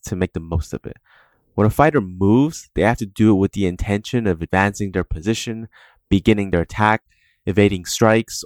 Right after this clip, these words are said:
or grappling exchange, deceiving their opponent, or some combination of all the above.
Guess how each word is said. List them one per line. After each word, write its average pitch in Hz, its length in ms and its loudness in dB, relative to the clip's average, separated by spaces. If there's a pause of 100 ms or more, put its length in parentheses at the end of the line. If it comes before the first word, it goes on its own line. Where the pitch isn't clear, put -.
or 104 300 4
grappling 107 420 2
exchange, 123 640 -4 (420)
deceiving 117 520 0
their 92 100 6
opponent, 113 540 -2 (420)
or 120 200 8
some 151 300 -4
combination 107 720 0
of 90 120 2
all 87 160 6
the 82 160 -2
above. - 460 -6